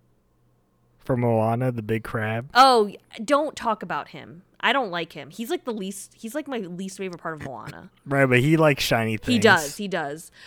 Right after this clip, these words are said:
Speaker 2: Um, but yeah, so, like, I, I want the physical game. Like,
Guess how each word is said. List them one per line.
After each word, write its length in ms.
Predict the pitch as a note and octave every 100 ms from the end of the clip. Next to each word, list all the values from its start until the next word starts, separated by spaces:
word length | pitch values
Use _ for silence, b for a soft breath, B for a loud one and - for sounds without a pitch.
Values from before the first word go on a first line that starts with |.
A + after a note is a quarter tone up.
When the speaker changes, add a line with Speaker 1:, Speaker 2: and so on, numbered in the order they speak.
| B A3+
Speaker 2:
Um, 420 | A3+ A3 G3+ G3 B B B -
but 360 | A#3 A3+ G#3
yeah, 300 | A3 C4 A#3
so, 260 | - - G#3+
like, 300 | G#3+ G#3+ G3+ -
I, 320 | G3 B3 D4+ -
I 120 | G3+
want 180 | A#3 F4+
the 80 | -
physical 480 | - A3+ D4 -
game. 500 | F#3+ D3+ E3 C#3+ D3 F#3 C#4+
Like, 200 | A4+